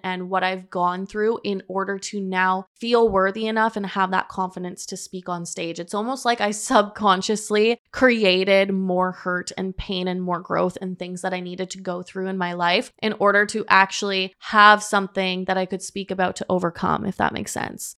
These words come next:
I know I'm still, like, diminishing myself because obviously I went through shit before all of these more recent growth phases, but I feel like there's always a purpose to the shit that you have to go through. There's always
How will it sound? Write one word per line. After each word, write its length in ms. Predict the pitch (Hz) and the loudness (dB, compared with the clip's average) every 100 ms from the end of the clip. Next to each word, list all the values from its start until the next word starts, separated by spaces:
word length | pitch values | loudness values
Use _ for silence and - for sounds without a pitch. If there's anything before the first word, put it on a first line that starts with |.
| - | 0
I 80 | 208 | 6
know 200 | 220 208 | 6 8
I'm 220 | 214 220 | 6 4
still, 200 | 220 247 | 6 8
like, 220 | 247 247 | 8 8
diminishing 560 | 196 220 185 202 - 240 | 6 6 6 2 2 2
myself 480 | 233 226 247 233 233 | 2 4 6 6 4
because 300 | 214 220 202 | -4 -6 2
obviously 440 | 190 196 - 202 196 | 2 2 0 0 2
I 140 | 190 | 2
went 260 | 185 180 - | 0 -2 -2
through 160 | 196 | -4
shit 400 | 190 - 185 175 _ | -2 0 0 0 _
before 580 | 240 247 - 240 254 262 | 6 6 6 8 8 8
all 140 | 226 | 8
of 100 | 226 | 6
these 220 | 214 214 208 | 2 -4 -4
more 260 | 202 202 | -2 -2
recent 520 | 190 190 190 240 220 | -2 -6 -6 -6 -8
growth 260 | - 220 220 | 2 2 2
phases, 640 | - 240 233 254 269 254 - | -2 -2 0 0 0 -4 -8
but 380 | 208 208 196 - _ 214 | 6 8 8 4 _ -4
I 100 | 202 | -4
feel 400 | - 220 214 208 | -4 2 4 6
like 280 | 202 190 - | 4 2 -4
there's 200 | 190 180 | -4 0
always 360 | 196 196 202 | 2 2 0
a 60 | 196 | -2
purpose 800 | - - 180 - - 170 - - _ | -6 -4 -4 -2 -4 -4 -8 -14 _
to 100 | - | -4
the 100 | 190 | -2
shit 320 | 180 - 180 | -2 -2 -2
that 140 | - 165 | -2 -2
you 120 | 190 | -2
have 180 | 185 - | -2 -2
to 80 | 185 | -2
go 220 | - - | -2 -2
through. 400 | - - - 196 - | -6 -8 -6 -6 0
There's 260 | 196 196 | 2 2
always 640 | - 202 202 202 196 196 | 6 8 8 6 2 0